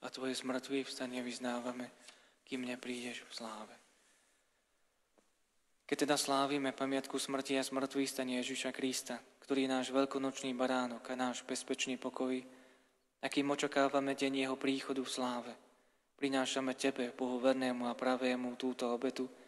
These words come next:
ktorá zmieruje ľudstvo s Tebou. Dobrotivý Oče, láskavo zliadni na tých, ktorým dávaš účasť na tejto jedinej Kristovej obete, a tak ich spája so sebou.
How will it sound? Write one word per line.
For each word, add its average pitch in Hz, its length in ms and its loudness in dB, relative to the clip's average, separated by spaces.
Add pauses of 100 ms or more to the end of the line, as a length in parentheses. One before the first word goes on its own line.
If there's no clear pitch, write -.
(360)
ktorá 135 240 0
zmieruje 135 480 2
ľudstvo 123 320 -6
s - 160 -4
Tebou. 113 400 -4 (800)
Dobrotivý 131 560 0
Oče, 117 260 -4 (600)
láskavo 135 480 2
zliadni 131 400 2
na 127 80 4
tých, 120 480 -6 (400)
ktorým 131 240 0
dávaš 127 400 2
účasť 127 560 -2
na 131 160 0
tejto 127 240 0
jedinej 127 480 0
Kristovej 123 560 0
obete, 127 320 -2 (720)
a 135 80 -6
tak 127 160 0
ich 131 160 0
spája 120 320 -2
so 127 80 -6
sebou. 117 480 -4